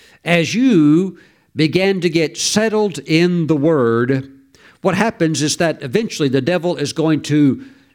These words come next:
contest you. There's going to be a challenge, a showdown. Why, Pastor Stephen? Why does that have to happen? It, it happens because the devil really wants to know,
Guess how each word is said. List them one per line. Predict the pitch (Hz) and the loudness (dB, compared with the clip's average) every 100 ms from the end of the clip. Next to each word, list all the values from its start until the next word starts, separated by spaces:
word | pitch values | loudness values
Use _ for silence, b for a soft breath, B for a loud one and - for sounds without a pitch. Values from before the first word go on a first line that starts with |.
| B - | B -6
contest | - 214 180 151 185 - - | -2 -2 0 0 0 0 -4
you. | 147 113 78 - _ _ b b b | -4 -6 -8 -18 _ _ b b b
There's | - 160 - | 0 0 0
going | 202 214 | -2 0
to | 165 | 0
be | 143 | 0
a | 135 | 0
challenge, | - 175 131 98 87 98 | -2 -2 -2 -4 -10 -12
a | |
showdown. | 104 - 170 123 92 73 - - _ b b b b | -8 -4 -2 -2 -4 -8 -16 -20 _ b b b b
Why, | 220 240 | 0 0
Pastor | 151 147 - 127 | -2 -4 -6 -10
Stephen? | - 143 156 185 | -4 -2 0 0
Why | 139 190 | -2 0
does | 147 | -2
that | 208 | -2
have | 170 156 135 | -2 -4 -4
to | |
happen? | 135 170 110 85 - _ _ _ _ _ _ - B B B B B B B B B - | -4 -4 -6 -10 -16 _ _ _ _ _ _ -20 B B B B B B B B B -4
It, | 160 160 | -4 0
it | 190 | 0
happens | 170 240 262 170 151 | 2 2 0 -2 -2
because | - 156 160 151 151 - - | -2 -2 0 0 -2 -4 -4
the | 139 | 0
devil | 254 208 143 139 151 - b b b | 0 0 2 0 -2 -10 b b b
really | 120 202 330 277 | 0 2 4 2
wants | 180 196 190 - | 2 0 -2 -4
to | 165 | -2
know, | 147 185 127 113 117 127 | 0 2 0 0 -2 -4